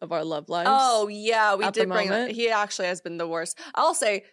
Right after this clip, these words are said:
Speaker 2: living in New York com-, versus L A, and j-, I'm not gonna get into that, what you're about to jump up, but I'm just saying,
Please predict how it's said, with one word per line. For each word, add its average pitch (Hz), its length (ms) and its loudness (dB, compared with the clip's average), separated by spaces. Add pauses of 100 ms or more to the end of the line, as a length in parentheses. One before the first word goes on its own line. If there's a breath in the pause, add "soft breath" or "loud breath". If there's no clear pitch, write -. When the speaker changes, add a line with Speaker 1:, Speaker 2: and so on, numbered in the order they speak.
(140 soft breath)
Speaker 2:
living 269 340 0
in 277 120 -2
New 240 80 -2
York 196 420 -2
com-, 214 200 -14
versus 185 400 -4
L 190 140 0
A, 180 180 0
and 185 140 -12
j-, - 180 -10
I'm 196 140 -2
not 190 280 -2
gonna 180 180 -6
get 170 140 -6
into 170 120 -10
that, 160 180 -4
what 160 140 -8
you're 160 100 -8
about 175 220 -6
to - 100 -12
jump 175 180 -8
up, 190 180 -4
but 196 80 -2
I'm 190 100 -6
just 185 120 -6
saying, 175 300 -6